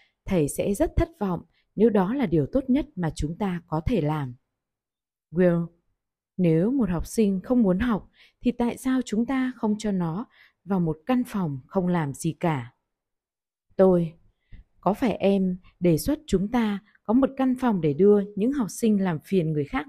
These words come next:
vào đó? Will, đúng vậy. Nếu chúng không muốn học, thì việc chúng ở lại trong lớp cũng chẳng có ích gì. Tôi, thầy rất thích ý tưởng này.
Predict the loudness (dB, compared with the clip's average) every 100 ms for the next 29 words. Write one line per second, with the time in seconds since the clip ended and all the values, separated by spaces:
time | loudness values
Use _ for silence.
0 | -2 0 0 -2 -4 _ _ _ _ _
1 | _ _ _ _ _ 0 4 4 2 -8
2 | _ _ -20 -12 -4 0 2 2 0 -2
3 | _ _ _ _ _ 0 4 4 2 0
4 | 2 2 2 4 6 4 4 2 0 -6
5 | _ _ _ 0 6 6 4 0 0 2
6 | 2 0 -2 -2 0 2 2 0 _ _
7 | _ 0 0 -2 -4 -2 -4 -4 0 2
8 | 2 -2 -12 _ _ _ _ _ _ _
9 | _ _ 4 4 0 -6 _ _ _ _
10 | -2 0 0 0 2 2 2 -2 2 4
11 | 4 2 0 0 -6